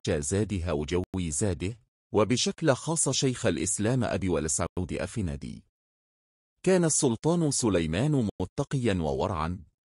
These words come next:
لا يتخذ قرارا إلا بعد استشارة العلماء والحصول على فتواهم. توفي السلطان في معركة زيكتور أثناء سفره إلى فيينا،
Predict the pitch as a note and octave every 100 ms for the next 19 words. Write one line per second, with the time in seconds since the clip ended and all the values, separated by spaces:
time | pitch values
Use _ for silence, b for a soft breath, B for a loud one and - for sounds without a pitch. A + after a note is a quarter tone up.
0 | G#2 C3+ D#3 C#3+ - F#3 F3 D3 B2 F#2
1 | F2+ D3+ A2 - A#2 F2+ E2 F2 F2+ G#2
2 | - - G#2+ D#3+ E3+ C#3 A2 D#2+ F2+ D#2+
3 | F2 - F#2 D#2 D2 G2 - E3 C3+ E2
4 | D2 D2+ - G2+ F#2 F2 F2+ D2+ G#1+ -
5 | _ _ _ _ _ _ _ _ _ _
6 | _ - B2 D3 - E3+ D3+ - B2+ F#2+
7 | - D3+ C#3+ - G2 D#2+ D2 A#2 - A#2+
8 | G2+ G#2+ G2 - B2 C3 F#2+ - G2+ C2
9 | F#2+ G2 A2 G#2 G2 G#2 C#2+ E2 D2+ F#2+
10 | D#2 A#2 G#2+ C#3+